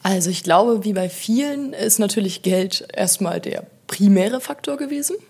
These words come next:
Und, ähm, ich hab angefangen in meinen Zwanzigern während des Studiums, also ziemlich klassisch. Ähm, hab damals in einem Bordell gearbeitet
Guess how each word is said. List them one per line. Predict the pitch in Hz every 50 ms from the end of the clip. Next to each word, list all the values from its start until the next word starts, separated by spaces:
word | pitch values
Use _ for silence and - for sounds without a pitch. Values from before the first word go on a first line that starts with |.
| _ - -
Und, | - 208 196 190 185 - - -
ähm, | - 180 165 165 160 156 - - - - -
ich | -
hab | - 190
angefangen | 175 180 185 180 202 185
in | 180 180
meinen | 170 170 165
Zwanzigern | 170 - 180 190 - 220 196 196 190 190 190 190 170
während | 170 170 170 165
des | 160 -
Studiums, | - - 233 262 277 277 277 -
also | 269 196 180 180
ziemlich | - - 208 196 202 -
klassisch. | - 226 233 - 302 320 - - - _ - - - - - - - - - -
Ähm, | - 220 202 202 202 202 196 196
hab | 202 196
damals | 196 214 208 220 226 220 220 - - -
in | - 196 196
einem | 185 185 175 175 170 175 - - _ _ _ _
Bordell | - 165 160 165 165 190 226
gearbeitet | 302 - 311 294 302 339 349 - 403 403 - -